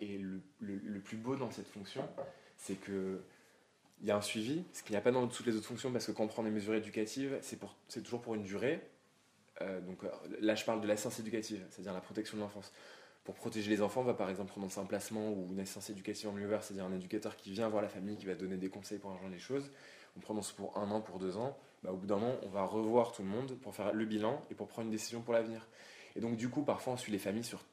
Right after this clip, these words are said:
sur, euh, toute sa carrière, sur trois, quatre, cinq, six ans. On les voit tous les ans. Parfois, c'est tous les six mois, parfois, c'est, c'est, c'est un, c'est un, c'est un peu plus long.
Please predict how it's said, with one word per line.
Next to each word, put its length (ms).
sur, 280
euh, 160
toute 160
sa 100
carrière, 320
sur 180
trois, 280
quatre, 200
cinq, 220
six 160
ans. 180
On 40
les 120
voit 100
tous 160
les 180
ans. 220
Parfois, 300
c'est 140
tous 120
les 80
six 160
mois, 220
parfois, 280
c'est, 260
c'est, 280
c'est 140
un, 140
c'est 180
un, 80
c'est 140
un 60
peu 120
plus 160
long. 200